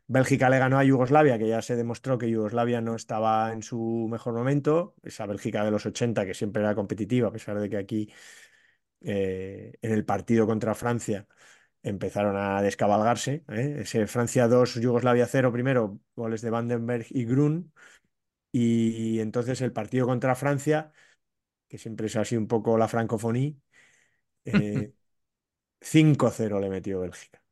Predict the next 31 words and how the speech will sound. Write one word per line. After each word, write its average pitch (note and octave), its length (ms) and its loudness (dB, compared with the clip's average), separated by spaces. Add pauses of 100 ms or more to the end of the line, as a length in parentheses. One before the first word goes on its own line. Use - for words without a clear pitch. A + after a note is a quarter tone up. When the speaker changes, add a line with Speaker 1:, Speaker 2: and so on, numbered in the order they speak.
(280)
Speaker 1:
le A#2 80 0
metió A2 260 2
a G2+ 40 4
Bélgica. - 500 -4 (220)
Tres C3 440 2 (640)
de A#2 200 0
Platini, B2 600 0 (920)
y G2+ 800 -4 (140)
otro A#2 260 2
de A2 80 6
Alain A#2+ 200 4
Giresse C#3+ 440 4
y A2 360 4
otro B2+ 240 2
del G#2+ 540 2
mítico G#2+ 580 -2
Luis G#2 240 -2
Fernández. F#2+ 540 -6 (640)
Eh, D#3+ 360 4 (920)
el C3 500 6
hat-trick, F#3+ 520 2
el B2+ 440 4
hat-trick, D#3+ 480 -2 (120)
estos - 440 -4
tres D3 180 4
goles E3 240 8
de D#3 80 6
Platini C3 460 2
es E3 220 2
hat-trick F3+ 380 0
perfecto. C3 640 -2